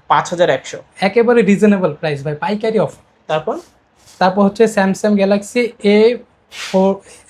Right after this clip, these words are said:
Speaker 2: Samsung Galaxy এফ জিরো ফোর।
Speaker 1: এফ জিরো ফোর।
Speaker 2: এটা আজকের অফারের জন্য থাকছে, এটা কিন্তু only ডিভাইস ভাইয়া, সাথে
Speaker 1: Only
Speaker 2: চার্জার
Speaker 1: device।
Speaker 2: প্রোভাইড করবো।
Speaker 1: আচ্ছা।
Speaker 2: এটা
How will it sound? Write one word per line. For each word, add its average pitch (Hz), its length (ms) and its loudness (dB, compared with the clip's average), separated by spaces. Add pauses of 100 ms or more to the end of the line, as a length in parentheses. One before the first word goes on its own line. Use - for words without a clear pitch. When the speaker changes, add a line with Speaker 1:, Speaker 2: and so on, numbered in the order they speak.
(320)
Speaker 2:
Samsung 202 340 0
Galaxy 208 260 -2 (160)
এফ 202 80 2 (100)
জিরো 202 180 2
ফোর। 135 200 -10 (160)
Speaker 1:
এফ 165 140 0 (100)
জিরো 175 160 -4 (100)
ফোর। 139 180 -2 (300)
Speaker 2:
এটা 185 120 0 (100)
আজকের 214 240 -2
অফারের 208 380 0
জন্য 220 140 0 (140)
থাকছে, - 220 -4 (100)
এটা 208 220 0
কিন্তু 220 200 -2
only 190 240 2
ডিভাইস 160 300 0
ভাইয়া, 139 160 -4
সাথে 165 180 -2
Speaker 1:
Only 170 140 -2
Speaker 2:
চার্জার 175 160 0
Speaker 1:
device। 180 180 0
Speaker 2:
প্রোভাইড 156 300 0
করবো। 143 180 -6
Speaker 1:
আচ্ছা। - 400 -10
Speaker 2:
এটা 190 100 0